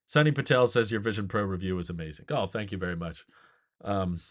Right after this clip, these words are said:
but yeah, the bugs with the fifteen Pro are annoying because they're not that many and they're not that repeatable.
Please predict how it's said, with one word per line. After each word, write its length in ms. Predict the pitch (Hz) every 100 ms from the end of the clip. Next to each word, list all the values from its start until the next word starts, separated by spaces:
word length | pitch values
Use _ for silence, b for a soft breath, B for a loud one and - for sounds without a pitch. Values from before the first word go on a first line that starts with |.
| -
but 160 | 127
yeah, 160 | 139 123
the 120 | 120
bugs 340 | 120 151 151 143
with 120 | 139
the 80 | -
fifteen 420 | 131 - 131 110
Pro 260 | 123 113
are 80 | 110
annoying 400 | 104 104 104 104
because 340 | 101 107 104 85
they're 140 | 110
not 240 | 123 143
that 180 | 147 151
many 420 | 120 110 104 104 -
and 140 | 104
they're 100 | 107
not 220 | 107 117 -
that 160 | 117
repeatable. 640 | 104 98 101 90 85 82